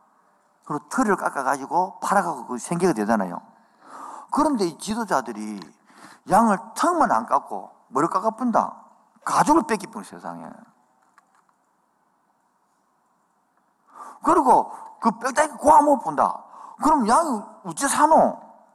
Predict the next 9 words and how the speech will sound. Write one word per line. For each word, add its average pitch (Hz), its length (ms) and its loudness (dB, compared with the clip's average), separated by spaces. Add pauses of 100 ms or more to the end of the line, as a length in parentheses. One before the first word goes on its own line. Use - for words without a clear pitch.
(680)
이 240 80 -4
말은 240 260 2
뭡니까? 139 520 -4 (380)
그 - 100 -20
당시에 185 480 -4
지도자들이 120 840 -2 (840)
백성을 214 580 -4
위하지 127 320 -2
않고 110 400 -10